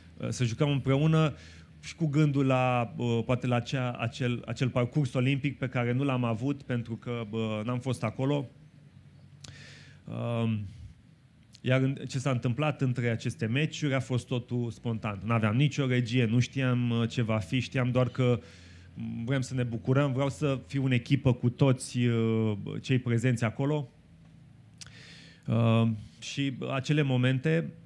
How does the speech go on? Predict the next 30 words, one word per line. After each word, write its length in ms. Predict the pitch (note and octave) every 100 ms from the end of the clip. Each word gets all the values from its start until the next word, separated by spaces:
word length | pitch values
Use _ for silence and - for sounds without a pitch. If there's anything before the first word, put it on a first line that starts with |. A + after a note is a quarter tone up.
| -
uh, 580 | - B2 A#2+ A#2+ A#2 A2 G#2+
momentul 420 | B2 B2 C#3+ D#3
cu 140 | C#3 C3
antrenorii, 640 | A#2+ A#2 A#2+ C3 B2+ G2+
când 160 | G2 A2
i-am 100 | G#2+
chemat 300 | G#2+ A2+ B2
pe 100 | C3+
teren 480 | C3 A#2+ B2 A2 E2
să 160 | - G#2
facem 340 | A#2+ A#2+ B2+
câteva 320 | A2 A#2+ A2
schimburi 460 | A2+ - B2 A#2+ A2+
cu 160 | -
ei 200 | A2 A2+
și 220 | G2+ - A2+
am 160 | A2
văzut 400 | G#2+ A2 A#2 A#2+
cât 140 | - A2+
de 80 |
emoționați 720 | A2 A2 A2+ A#2 A#2 A#2+ A2+
sunt 220 | - B2 A2
și 320 | - A2 G2+ - - - -
cât 120 | B2+
de 80 | A#2+
mult 260 | C#3 C#3
a 60 | C3
însemnat 480 | A#2+ B2+ B2 C3 B2+
pentru 300 | A#2+ A#2 A#2
ei, 380 | B2 A2+ F#2+